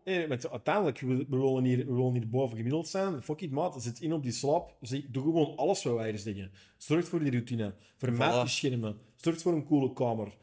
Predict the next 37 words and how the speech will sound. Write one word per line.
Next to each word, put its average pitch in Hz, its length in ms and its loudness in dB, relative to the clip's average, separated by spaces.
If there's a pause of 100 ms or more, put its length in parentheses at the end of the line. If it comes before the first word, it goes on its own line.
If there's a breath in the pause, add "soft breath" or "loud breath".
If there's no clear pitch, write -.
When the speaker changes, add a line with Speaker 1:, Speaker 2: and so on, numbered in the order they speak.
(120)
Speaker 1:
Zorg 160 280 0
voor 180 160 4
een 156 60 2
goede 139 160 2
lichaamstemperatuur. 117 840 -2 (300 soft breath)
En 175 400 2 (120)
pak 160 240 2
die 147 80 -4
supplementencocktail 147 1080 0 (240 loud breath)
die 131 120 -2
dat 131 120 2
wij 123 240 2
aanbevelen. 139 540 2
Want 120 300 -4
echt - 180 -6
waar, 185 260 2
ik, - 260 -10
ik - 180 -2
merk 139 260 4
dat 160 100 4
echt 165 80 -4
Speaker 2:
Ja, 196 100 4
je - 60 6
Speaker 1:
dat 196 80 6
Speaker 2:
merkt 143 120 4
Speaker 1:
slaap 165 260 4
Speaker 2:
dat. 113 120 4
Speaker 1:
drastisch 156 420 0
Speaker 2:
Honderd - 0 -
procent. 120 180 0
Speaker 1:
verbetert. - 400 -4
Speaker 2:
Honderd 151 260 -4
procent. 135 120 -4
Speaker 1:
Dus 143 80 -12
je 156 60 2
hebt 147 120 -4
daar 120 60 0